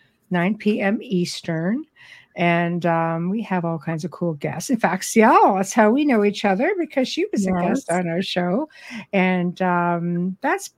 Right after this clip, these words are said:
Speaker 1: pretty much all I'm doing now. I've retired from film. I've had a lot of people ask me about that, and I don't do it. I've, I'll do the occasional documentary, and, uh, that's it. I spend more time behind the scenes working on consultation for different things, which I really enjoy a lot more.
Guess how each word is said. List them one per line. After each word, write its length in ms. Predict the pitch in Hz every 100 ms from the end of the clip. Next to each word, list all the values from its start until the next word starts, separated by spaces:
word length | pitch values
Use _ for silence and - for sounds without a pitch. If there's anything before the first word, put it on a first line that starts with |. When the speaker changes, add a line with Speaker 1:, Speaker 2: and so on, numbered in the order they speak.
| _
Speaker 1:
pretty 200 | 330 311
much 320 | 240 208 - 196 220 _ -
all 240 | 202 220
I'm 100 | 202
doing 240 | 175 170 170
now. 160 | 165
I've 80 | 165
retired 480 | 185 - 196 226 262
from 180 | 226 208
film. 340 | 170 160 170
I've 100 | 180
had 120 | 175
a 40 | 165
lot 180 | 165 190
of 80 |
people 280 | 214 208 208
ask 260 | 165 165 -
me 60 |
about 240 | 165 160 151
that, 320 | 156 160 - - - - - -
and 160 | 170
I 80 | 165
don't 220 | 190 208 202
do 160 | 160
it. 120 | 147 - -
I've, 180 | 165 151 -
I'll 160 | 175
do 180 | 180 220
the 60 | 220
occasional 460 | 226 233 214 240
documentary, 840 | 226 214 214 208 180 170 - 185 262 - - - -
and, 400 | 190 170 170 175
uh, 120 | 170 170
that's 300 | 175 165 185
it. 100 | 165
I 100 | 165
spend 280 | - 185 175
more 180 | 190
time 260 | 196 - 180
behind 340 | 160 175 180
the 60 | 196
scenes 500 | - 214 214 220 214
working 320 | 180 170 185
on 80 | 165
consultation 800 | - 170 165 180 147 165 147 170
for 120 | 170
different 340 | 185 185 196 190
things, 400 | 202 208 208 - - -
which 160 | 214 214
I 120 | 214
really 320 | 190 190 180
enjoy 380 | 170 156 165 170
a 60 | 165
lot 220 | 160 175
more. 420 | 156 160 226 294